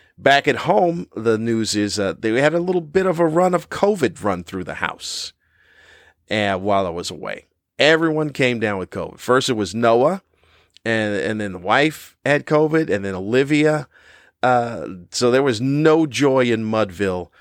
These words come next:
for quite a bit of the time, uh, that I was gone, that, uh, everyone was, had covid. The good news is they're all negative now, and everyone's on the mend. Everyone's vaccinated. My wife is, uh,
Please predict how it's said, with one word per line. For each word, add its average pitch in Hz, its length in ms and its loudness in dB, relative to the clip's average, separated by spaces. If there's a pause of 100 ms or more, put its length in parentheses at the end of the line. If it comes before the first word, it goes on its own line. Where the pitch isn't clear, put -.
(160)
for - 220 -6
quite 120 360 2
a 107 40 -8
bit 101 160 2
of 98 80 -2
the 92 80 -4
time, 90 480 -4 (440)
uh, 82 220 -2
that 90 140 -2
I - 80 0
was - 180 -8
gone, - 360 -4 (640)
that, - 280 -4
uh, 50 200 -4 (580)
everyone 104 520 2
was, - 380 -4 (240)
had 98 320 -2
covid. 90 440 -4 (1080)
The 110 100 -4
good 156 180 4
news 165 280 2
is 139 160 0
they're 120 180 6
all 117 140 4
negative 95 420 -4
now, 123 380 0 (360)
and 101 280 -2
everyone's 104 340 0
on 90 140 -2
the 90 80 -8
mend. 110 420 -2
Everyone's 123 380 -2
vaccinated. 101 960 0
My - 180 -20
wife 101 340 -4
is, 90 220 -6
uh, 85 240 -4